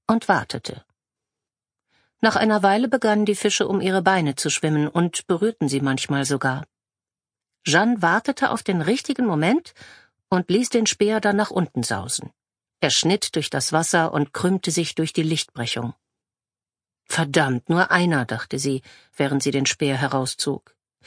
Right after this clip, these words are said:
Ihr Rekord lag bei zwei Fischen auf einmal. Drei zu fangen war noch viel schwieriger. Der Fisch zappelte und wand sich am Stock, während sie aus dem Teich stieg und ihn zum Lagerfeuer brachte, das sie in der Mitte auf einer Anhöhe errichtet hatte.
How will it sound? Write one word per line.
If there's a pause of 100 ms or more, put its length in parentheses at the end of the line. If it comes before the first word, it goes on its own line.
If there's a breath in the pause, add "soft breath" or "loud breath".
(280 loud breath)
Ihr
Rekord
lag
bei
zwei
Fischen
auf
einmal. (560 loud breath)
Drei
zu
fangen
war
noch
viel
schwieriger. (680)
Der
Fisch
zappelte
und
wand
sich
am
Stock, (320 loud breath)
während
sie
aus
dem
Teich
stieg
und
ihn
zum
Lagerfeuer
brachte, (380 soft breath)
das
sie
in
der
Mitte
auf
einer
Anhöhe
errichtet
hatte.